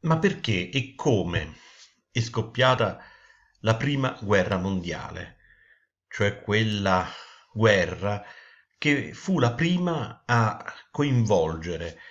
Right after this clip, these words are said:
eh, non soltanto le potenze europee, ma anche potenze non europee, come per esempio gli Stati Uniti d'America. Anche se, per la verità, questa prima guerra mondiale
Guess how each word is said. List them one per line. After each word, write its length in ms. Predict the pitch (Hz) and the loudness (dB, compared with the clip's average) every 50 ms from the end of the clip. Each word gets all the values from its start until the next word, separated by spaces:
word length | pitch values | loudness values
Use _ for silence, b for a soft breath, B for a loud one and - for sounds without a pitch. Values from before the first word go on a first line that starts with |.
| B B B B | B B B B
eh, 380 | - - 95 92 85 82 82 85 | -12 -10 -8 -6 -6 -8 -8 -6
non 220 | 101 101 104 101 - | -4 -2 -2 -2 -2
soltanto 840 | - 101 90 - - 196 190 151 104 92 - - 101 90 78 B B B B B B B | -4 -6 -4 2 6 6 6 6 6 2 -2 -2 -6 -6 -6 B B B B B B B
le 160 | - 104 101 | -4 -4 -2
potenze 540 | - 95 87 - 104 101 87 90 - - 110 | -2 -2 2 4 4 4 2 0 -4 -4 -2
europee, 640 | 104 120 143 131 - - 76 76 87 92 98 98 b b b b b b b - - | -2 -2 -2 -2 -2 -4 -6 -4 -6 -8 -8 -10 b b b b b b b -8 -2
ma 220 | 165 - 104 90 | 2 2 2 2
anche 800 | 87 90 95 95 101 95 - - 107 101 87 - - - - _ _ | 2 -2 -2 -4 -4 -4 -4 -4 -2 -2 -4 -4 -10 -18 -20 _ _
potenze 840 | - 139 117 - - 90 92 95 101 95 - - - 98 92 82 - 92 | -4 -4 -2 -2 -2 -2 0 -2 -2 -4 -6 -8 -4 -4 -4 -4 -4 -2
non 380 | 101 107 117 117 113 110 101 95 | 2 4 6 6 6 6 4 0
europee, 580 | 90 85 87 87 85 - 98 87 78 78 - | -2 -2 -2 -4 0 2 0 0 0 -2 -8
come 260 | - - 90 85 82 | -10 -10 -10 -10 -10
per 140 | 82 101 98 | -8 -8 -8
esempio 420 | 98 - - 90 90 92 87 - 78 | -6 -2 -2 -2 -2 -2 -4 -8 -12
gli 100 | 78 - | -12 -12
Stati 320 | - - - 90 - 87 | -10 -6 -6 -6 -6 -6
Uniti 280 | 90 87 87 78 78 80 | -8 -8 -8 -10 -10 -8
d'America. 560 | 80 76 76 80 78 - - - - - - _ _ _ _ _ _ _ _ B B B B B B B | -8 -8 -8 -10 -12 -12 -14 -14 -16 -18 -20 _ _ _ _ _ _ _ _ B B B B B B B
Anche 260 | B 123 117 123 123 | B 0 2 2 2
se, 300 | 113 - 104 98 101 95 | 2 2 0 0 0 0
per 140 | - - 80 | -2 -8 -8
la 80 | 87 87 | -6 -4
verità, 520 | 87 87 82 - - 92 95 101 95 98 | -4 -4 -6 -4 0 2 2 2 2 0
questa 300 | - 90 87 - - 92 | -4 -8 -10 -6 -6 -6
prima 200 | - 104 92 90 | -2 -2 0 0
guerra 400 | 92 92 95 90 90 87 80 80 B B B B B - | 2 2 2 2 0 -2 -4 -6 B B B B B -8
mondiale 960 | 92 90 92 92 92 98 104 107 104 98 95 90 - - - - - _ | -4 -4 -2 0 2 4 4 4 4 4 2 2 0 -6 -18 -20 -20 _